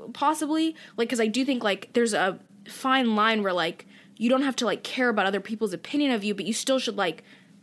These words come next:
maintain a good reputation in the sense of, like, again, being kind and everything. And like we said, the problematic and, like, insensitive things she was doing was still not okay,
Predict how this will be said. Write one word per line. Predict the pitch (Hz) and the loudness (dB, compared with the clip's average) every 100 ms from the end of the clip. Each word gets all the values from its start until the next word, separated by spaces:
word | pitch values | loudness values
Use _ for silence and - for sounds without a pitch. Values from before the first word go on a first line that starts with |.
| - | -2
maintain | 220 202 - 254 | 0 0 0 0
a | 220 | 2
good | 208 | 2
reputation | 196 202 175 - 240 254 233 | 0 -2 -6 -4 -2 0 -2
in | 180 | -4
the | 165 | -4
sense | 202 185 202 | -8 -6 -6
of, | 175 | -4
like, | 185 | -4
again, | 214 254 190 | -2 0 0
being | 185 190 180 | -2 -2 -4
kind | - 220 220 220 | -2 0 2 2
and | 214 | 0
everything. | 202 214 208 202 196 202 - - | 0 -2 0 -2 -2 -8 -14 -10
And | - | -2
like | 202 190 | -2 -2
we | 202 | -2
said, | - 254 190 | 0 2 0
the | 190 | -4
problematic | - 214 208 214 196 196 208 | -2 0 0 2 2 2 0
and, | 196 | -4
like, | 185 - | -4 -2
insensitive | 226 220 240 226 208 202 | 0 0 -2 0 -2 0
things | 208 202 | -2 -2
she | 208 | -4
was | 190 | -4
doing | 185 269 269 214 196 - - - - | -4 0 2 2 -2 -8 -20 -12 -4
was | 220 | -2
still | - 240 | 2 2
not | 208 151 | 2 2
okay, | 185 - - 311 240 190 208 | -2 -4 0 2 4 2 -2